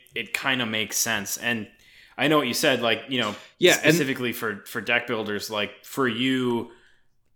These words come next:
Speaker 1: the, the bitching was more the burnout because you can only
Speaker 2: Well, it was burnout,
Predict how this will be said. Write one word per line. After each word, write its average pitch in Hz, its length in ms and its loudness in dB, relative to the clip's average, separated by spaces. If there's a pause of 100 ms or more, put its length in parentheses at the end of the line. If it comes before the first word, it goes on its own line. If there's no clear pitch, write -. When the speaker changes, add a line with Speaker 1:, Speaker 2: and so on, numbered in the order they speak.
(100)
Speaker 1:
the, 113 280 2 (260)
the 117 100 -2
bitching 123 480 -2
was 107 180 -6
more 113 680 -2 (600)
the 113 100 -6
burnout 98 720 -2
because 107 760 -4 (600)
you 135 320 -12
can 139 220 -4
only 127 480 0
Speaker 2:
Well, 202 220 10
it 180 120 6
was 180 200 6
burnout, 175 600 2